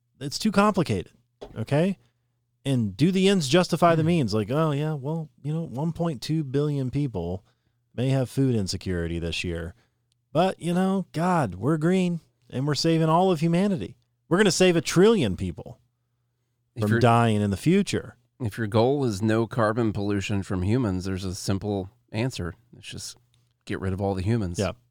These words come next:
Speaker 2: Just get rid of all the industry. And unfortunately, if you set your mind on one goal, that can be the goal you end up aiming for. If your goal is just to say, "Well, we're not gonna have any more, uh, fossil fuels,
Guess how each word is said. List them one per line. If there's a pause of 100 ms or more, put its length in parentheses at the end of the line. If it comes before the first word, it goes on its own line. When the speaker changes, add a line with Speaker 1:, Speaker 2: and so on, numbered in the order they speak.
Speaker 2:
Just
get
rid
of
all
the
industry. (220)
And
unfortunately,
if
you
set
your
mind
on
one
goal, (580)
that
can
be
the
goal
you
end
up
aiming
for.
If
your
goal
is
just
to
say,
"Well,
we're
not
gonna
have
any
more, (460)
uh,
fossil
fuels,